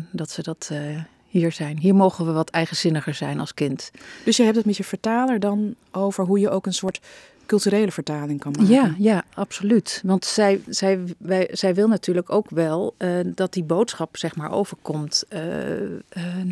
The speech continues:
Speaker 1: in, in Japan.
Speaker 2: Ja, je moet, misschien moet je het toch voor de mensen die, ehm, het boek, eh, wat absoluut een aanrader is, ook voor volwassenen trouwens en niet alleen voor kinderen. Maar misschien moet je heel kort even vertellen wat, eh, wat Herman voor,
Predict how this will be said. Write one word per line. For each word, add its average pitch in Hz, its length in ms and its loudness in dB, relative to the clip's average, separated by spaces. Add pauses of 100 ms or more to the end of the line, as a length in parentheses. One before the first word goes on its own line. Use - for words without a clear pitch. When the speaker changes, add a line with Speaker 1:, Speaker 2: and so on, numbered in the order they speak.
(340)
Speaker 1:
in, 165 340 0
in 180 160 2
Japan. 160 460 -2 (220)
Speaker 2:
Ja, 190 100 0
je 190 60 4
moet, 196 200 2
misschien 208 260 2
moet 208 140 4
je 214 60 2
het 202 80 0
toch 214 140 0
voor 214 100 0
de 196 60 2
mensen 190 340 2
die, 190 240 0 (440)
ehm, 185 400 2
het 170 140 -4
boek, 208 240 2
eh, 175 200 0
wat 175 260 -6
absoluut 175 300 -2
een 160 120 -6
aanrader 165 440 -2
is, - 120 -4
ook 196 160 0
voor 170 220 0
volwassenen 165 560 -2
trouwens 147 380 -6
en 170 60 -4
niet 170 160 -4
alleen 165 180 -4
voor 156 120 -12
kinderen. 165 420 -6 (600)
Maar 170 340 0
misschien 185 220 2
moet 196 80 4
je 180 140 4
heel 277 120 8
kort - 240 0
even 190 120 2
vertellen 180 360 0
wat, 170 280 -2
eh, 160 80 -2
wat 160 140 -4
Herman 156 300 -2
voor, 151 220 -6